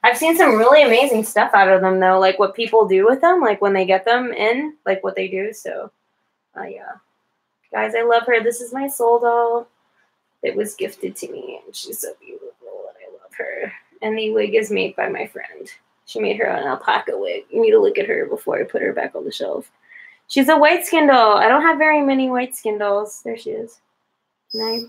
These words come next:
bring her up so you can see her more? There you go.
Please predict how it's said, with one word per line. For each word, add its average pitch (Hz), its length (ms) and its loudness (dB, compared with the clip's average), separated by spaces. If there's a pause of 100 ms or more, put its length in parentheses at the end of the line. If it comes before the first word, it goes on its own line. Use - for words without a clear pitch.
(120)
bring 220 200 0
her - 140 -6
up 220 220 -6
so 247 140 -12
you 220 60 -12
can 220 180 -14
see - 160 -14
her 254 160 -10
more? 285 320 -12 (680)
There 247 120 -6
you 240 180 -4
go. 208 320 -8